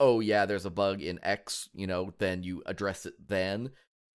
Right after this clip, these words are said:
You take it to your people, you get stakeholder approval, you know, you make sure they're happy, you come back, and then you do the next thing, and you just keep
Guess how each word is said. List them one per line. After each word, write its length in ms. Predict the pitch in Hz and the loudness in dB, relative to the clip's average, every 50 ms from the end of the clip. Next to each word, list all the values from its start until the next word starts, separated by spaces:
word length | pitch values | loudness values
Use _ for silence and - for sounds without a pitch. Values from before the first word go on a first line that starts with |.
| _ _ _ - | _ _ _ -12
You 100 | - 87 | -12 -10
take 260 | - - 120 113 107 | -6 0 0 0 0
it 100 | 110 - - | -2 -10 -6
to 80 | 117 | -6
your 120 | 107 98 95 | -4 -4 -4
people, 580 | - 123 123 139 139 - 147 143 139 131 101 - | -4 -2 -2 -2 0 0 2 2 2 2 0 -2
you 120 | 110 98 95 | -6 -6 -2
get 220 | 98 98 - - | -2 -2 -4 -4
stakeholder 540 | - - 135 139 139 143 131 127 127 135 131 | -4 0 0 0 2 2 0 0 2 0 0
approval, 720 | 127 - - 147 139 139 135 131 127 127 123 117 120 107 | -2 -2 -2 -2 -2 -2 0 0 2 2 2 2 -2 -2
you 100 | 107 107 | -2 0
know, 140 | 107 107 104 | 0 2 0
you 120 | 104 101 | 0 0
make 180 | 95 101 101 - | -2 -4 -4 -4
sure 140 | - - 104 | -4 -4 0
they're 160 | 107 117 120 | 0 2 4
happy, 280 | 123 117 117 123 120 107 | 4 4 4 4 2 -4
you 80 | 98 | -6
come 260 | - - 117 107 107 | -4 0 0 0 2
back, 300 | 104 104 107 110 107 - - | 4 4 6 6 4 2 0
and 120 | 95 95 95 | -4 -4 -4
then 120 | 92 95 | -6 -6
you 100 | 95 90 | -6 -8
do 140 | - 95 92 | -8 -8 -8
the 100 | 87 98 | -6 -4
next 240 | 101 98 - - - | -6 -6 -6 -6 -4
thing, 280 | 117 120 113 107 95 92 | -2 0 0 0 0 -2
and 100 | 92 95 | -6 -8
you 60 | 92 | -6
just 180 | 90 98 - - | -8 -8 -10 -10
keep 280 | - - 110 107 - | -12 -12 -12 -12 -12